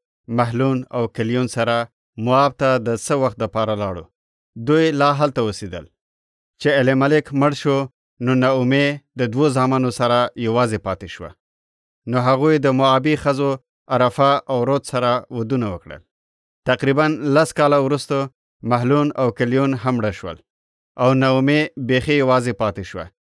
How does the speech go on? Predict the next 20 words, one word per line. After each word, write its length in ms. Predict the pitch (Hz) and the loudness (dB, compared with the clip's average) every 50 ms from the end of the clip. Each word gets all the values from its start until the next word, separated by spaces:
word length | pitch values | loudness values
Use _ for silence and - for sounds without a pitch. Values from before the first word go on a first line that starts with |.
| _ _ _ _ _ | _ _ _ _ _
چې 100 | - 135 | -4 -2
نه 180 | 123 127 139 143 143 | 0 2 2 2 2
یې 100 | 139 135 | 2 0
خاوند 440 | - 135 127 120 127 135 139 135 131 | 0 0 0 2 2 2 0 0 0
و 160 | 131 131 131 131 _ _ 117 | -2 -4 -4 -6 _ _ -6
او 100 | 117 110 | -4 -2
نه 160 | 113 117 113 104 | -2 -2 -2 -2
زامن. 400 | 98 107 104 101 101 92 85 - _ _ _ _ _ _ _ _ _ _ _ _ _ _ _ _ _ _ _ _ - | -2 -4 -4 -4 -6 -8 -10 -14 _ _ _ _ _ _ _ _ _ _ _ _ _ _ _ _ _ _ _ _ -10
د 220 | 113 107 131 131 123 | -4 -2 0 2 2
نعومې 460 | 131 143 - 143 131 135 143 147 147 143 - - - | 2 2 2 2 2 2 2 2 2 0 -4 -6 -4
او 100 | 131 123 120 120 | -2 0 0 2
رود 340 | 131 139 139 131 - - _ - | 2 0 0 -2 -6 -12 _ -10
بیت 340 | 120 107 120 117 104 - 117 117 | -6 -2 -2 -2 0 0 0 0
لحم 220 | 113 110 123 120 113 | 0 -2 -2 -4 -4
ته 180 | - 123 113 110 | -2 -2 -2 0
واپس 340 | 107 107 101 - 110 104 - | -2 -2 -2 -2 -4 -6 -6
راتلل. 340 | 98 87 - - 90 76 - _ _ _ _ _ _ _ _ _ _ _ _ _ _ _ _ _ _ _ - | -10 -12 -12 -14 -18 -20 -20 _ _ _ _ _ _ _ _ _ _ _ _ _ _ _ _ _ _ _ -16
څه 160 | - - - 156 151 | -6 0 2 4 4
وخت 200 | 156 151 - - | 4 2 0 -2
وروسته 360 | 160 156 156 156 147 - - | -2 0 0 0 -2 -2 0